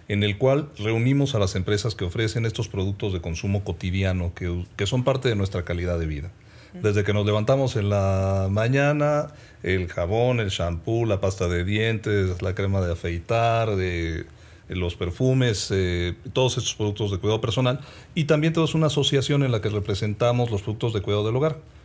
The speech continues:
Speaker 1: con lo que mantenemos nuestra ropa limpia, suave, los limpiadores de trastes, de superficies, los desinfectantes, etcétera. Son productos de uso cotidiano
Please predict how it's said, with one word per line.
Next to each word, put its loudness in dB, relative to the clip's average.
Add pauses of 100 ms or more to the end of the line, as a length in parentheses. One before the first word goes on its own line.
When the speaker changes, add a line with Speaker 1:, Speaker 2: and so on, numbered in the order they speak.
(140)
Speaker 1:
con 0
lo 0
que 2
mantenemos 0
nuestra -2
ropa 0
limpia, 0
suave, 0
los -2
limpiadores -2
de -4
trastes, 0
de -4
superficies, -4
los 0
desinfectantes, -4 (380)
etcétera. -2
Son -2
productos 0
de 2 (260)
uso 0
cotidiano 0